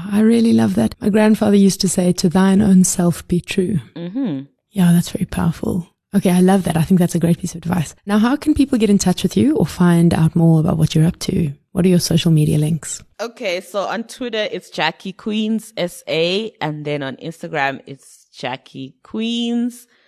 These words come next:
Speaker 2: and then on Facebook, it's Jackie Queens.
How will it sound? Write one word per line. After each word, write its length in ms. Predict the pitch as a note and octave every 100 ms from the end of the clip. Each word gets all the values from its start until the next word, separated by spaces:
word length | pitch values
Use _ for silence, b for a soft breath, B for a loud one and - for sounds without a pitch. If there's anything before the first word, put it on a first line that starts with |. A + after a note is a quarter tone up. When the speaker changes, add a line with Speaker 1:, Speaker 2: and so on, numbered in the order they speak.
| _ _
Speaker 2:
and 160 | C#3+ D3+
then 140 | D3
on 140 | C#3+ C#3+
Facebook, 840 | - C3+ C#3+ - A#2+ A#2+ _ - _
it's 380 | - B2+ A#2+ -
Jackie 400 | - A2+ - A#2+
Queens. 880 | - - F2 G#2+ A#2+ - - - _